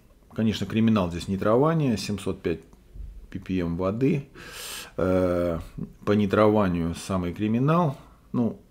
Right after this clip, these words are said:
кислотное с щелочное сравнивается, подрабатывается. Значит, масло. Но пока ещё есть минимальный там какой-то запасик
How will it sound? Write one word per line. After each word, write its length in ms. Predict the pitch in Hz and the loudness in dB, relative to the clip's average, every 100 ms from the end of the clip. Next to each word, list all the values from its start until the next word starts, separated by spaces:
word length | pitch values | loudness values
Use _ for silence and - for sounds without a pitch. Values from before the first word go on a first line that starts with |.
| - | -20
кислотное 440 | - 110 95 95 | -4 -2 0 -2
с 20 | |
щелочное 640 | 95 - 104 98 - 95 85 | -2 -2 0 0 -2 -4 -4
сравнивается, 760 | - 135 143 139 135 131 - 123 | -2 0 2 2 0 0 -4 -6
подрабатывается. 1000 | 95 95 98 131 - 123 117 - 107 101 - _ - _ - _ _ _ - - - - - - - - - _ _ - - | -2 0 2 0 0 0 -2 -4 -8 -8 -16 _ -20 _ -20 _ _ _ -20 -20 -20 -20 -20 -20 -20 -20 -20 _ _ -20 -16
Значит, 520 | - 98 98 98 - - - - - | -10 -8 -8 -8 -12 -12 -20 -20 -14
масло. 600 | - 98 95 95 101 85 80 - | -4 0 0 0 -4 -4 -6 -10
Но 180 | 113 123 | 0 0
пока 420 | - - 107 117 | 0 -2 0 4
ещё 260 | 120 110 104 | 4 4 0
есть 500 | 104 104 82 - - | 2 2 0 -6 -10
минимальный 560 | - 92 90 87 69 | -6 -2 -2 -2 -4
там 120 | 65 71 | -6 -10
какой-то 280 | 80 - | -10 -8
запасик 640 | 76 80 - 92 - - - | -4 -2 0 -2 -2 -10 -16